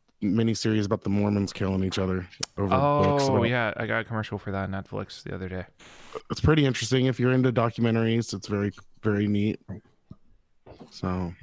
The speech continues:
Speaker 1: <coughs> it's kinda crazy.
Speaker 2: You know, I think we should have added a what's new in our Netflix queue.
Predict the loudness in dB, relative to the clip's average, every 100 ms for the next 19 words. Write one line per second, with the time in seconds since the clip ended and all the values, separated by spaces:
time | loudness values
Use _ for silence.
0 | -20 -2 2 2 2 0 2 2 2 0
1 | 2 2 -2 -6 -20 -20 _ _ _ -18
2 | -12 -4 0 0 0 -2 -2 -2 0 0
3 | 2 0 0 0 -2 -2 -2 -2 -2 0
4 | 2 2 0 -4 -8 -8 -10 -10 -8 -2
5 | -2 -2